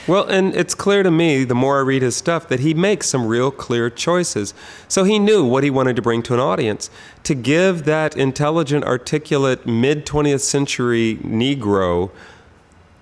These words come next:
a chance to shine, to, to let people see. This is what, I always find that interesting in historical pieces when I can relate to the character. I'm like, "Wow, that's the way we think," or, "That's the way I think. That's the way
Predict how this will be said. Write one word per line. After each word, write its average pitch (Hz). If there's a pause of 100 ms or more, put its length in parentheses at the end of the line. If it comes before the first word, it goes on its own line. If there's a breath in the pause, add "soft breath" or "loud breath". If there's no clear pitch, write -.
(280)
a 131
chance 143
to -
shine, 113
to, 120
to 120
let 117
people 147
see. 135
This 131
is 202
what, 196 (320 loud breath)
I 180
always 226
find 175
that 143
interesting 143
in 123
historical 123
pieces 123
when 117 (300 loud breath)
I 123
can 143
relate 117
to 147
the 127
character. 127
I'm 143
like, 123
"Wow, 196
that's 165
the -
way 185
we 190
think," 101
or, 113
"That's 160
the 185
way 180
I 196
think. -
That's 165
the 175
way 175